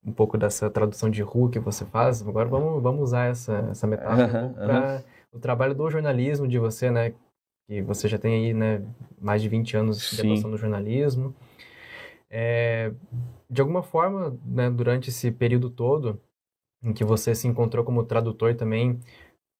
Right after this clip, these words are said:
Speaker 1: de que forma que você vê a influência do jornalismo na tradução e talvez até vice-versa?
Speaker 2: É, eu, eu, assim, eu já, já traduzi, inclusive,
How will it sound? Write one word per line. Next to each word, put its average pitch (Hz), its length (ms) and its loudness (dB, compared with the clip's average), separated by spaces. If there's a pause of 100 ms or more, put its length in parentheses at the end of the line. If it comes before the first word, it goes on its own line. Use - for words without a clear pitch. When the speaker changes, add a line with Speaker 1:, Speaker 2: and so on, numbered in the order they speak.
(140)
Speaker 1:
de 123 120 -8
que - 60 -20
forma 165 160 4
que 185 80 -4
você 180 260 -2
vê 135 100 4
a 147 40 4
influência 147 440 -2
do 147 140 2
jornalismo 131 680 2
na 120 140 2
tradução 147 680 0
e 160 60 0
talvez 139 400 2
até 135 760 0 (180)
vice-versa? 117 840 2 (460)
Speaker 2:
É, - 80 -2
eu, - 60 2
eu, 117 320 2
assim, 131 200 2
eu 123 60 6
já, 127 240 0
já 123 160 2
traduzi, 165 560 2
inclusive, 123 480 0